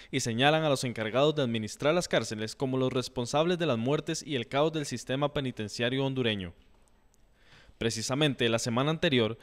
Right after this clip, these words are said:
la Comisión Interamericana de Derechos Humanos anunció que la sobrepoblación carcelaria en Honduras llega al cuarenta y cuatro por ciento y destaca que existe un déficit de tres mil seiscientas plazas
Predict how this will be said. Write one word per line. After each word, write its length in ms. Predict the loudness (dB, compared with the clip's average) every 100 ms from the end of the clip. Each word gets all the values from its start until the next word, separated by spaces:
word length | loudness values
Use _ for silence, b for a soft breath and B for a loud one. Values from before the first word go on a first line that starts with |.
| B B
la 80 | 0
Comisión 420 | 2 0 2 0
Interamericana 680 | 2 2 2 2 2 0 2
de 60 | 4
Derechos 340 | 4 2 -2
Humanos 400 | 0 0 0 -2
anunció 420 | -2 0 2 0 2
que 80 |
la 100 | 0
sobrepoblación 760 | 2 2 0 2 0 0 -2 -2
carcelaria 500 | 0 0 2 2 2
en 80 | 0
Honduras 400 | 0 2 2 2
llega 220 | 2 2
al 80 | 0
cuarenta 380 | 2 0 0 -2
y 20 |
cuatro 300 | -2 -2 -2
por 160 | -4
ciento 420 | 0 -2 -2 -6 -10 B B
y 100 | 2
destaca 560 | 2 2 4 4 4 2
que 80 | 0
existe 360 | -2 -4 -2
un 200 | -2 2
déficit 420 | 2 2 0 -2 0
de 100 | -2
tres 280 | 0 0
mil 160 | 2 0
seiscientas 560 | 0 0 -2 -2 -4 0
plazas 440 | 0 2 -2